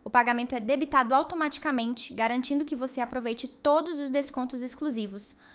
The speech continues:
como o desconto básico de tarifa de cinco por cento e o desconto de usuário frequente. Além da conveniência,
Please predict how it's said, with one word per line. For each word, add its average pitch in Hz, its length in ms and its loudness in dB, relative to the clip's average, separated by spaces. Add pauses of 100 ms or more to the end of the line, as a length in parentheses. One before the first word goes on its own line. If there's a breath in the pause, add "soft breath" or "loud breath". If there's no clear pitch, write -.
(220 loud breath)
como 269 240 4
o 277 60 2
desconto 269 500 -2
básico 220 440 2
de 220 120 -6
tarifa 208 320 -6
de 202 80 -8
cinco 240 280 -6
por 302 160 -6
cento 214 440 -8 (400 soft breath)
e 269 60 -2
o 277 40 -2
desconto 269 480 -2
de 254 140 -4
usuário 254 500 2
frequente. - 840 -8 (760 soft breath)
Além 254 280 6
da 392 100 2
conveniência, 247 880 -2